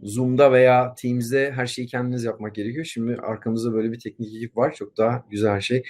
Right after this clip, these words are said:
Evet, bir, e, bu, e, gördüğünüz, e,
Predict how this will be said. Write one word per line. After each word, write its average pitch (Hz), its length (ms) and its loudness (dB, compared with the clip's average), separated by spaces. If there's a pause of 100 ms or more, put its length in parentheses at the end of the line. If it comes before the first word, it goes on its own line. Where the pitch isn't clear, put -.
(320)
Evet, 127 320 4
bir, 156 340 6
e, 131 260 6
bu, 202 480 4
e, 160 240 6
gördüğünüz, 160 760 2 (460)
e, 120 420 4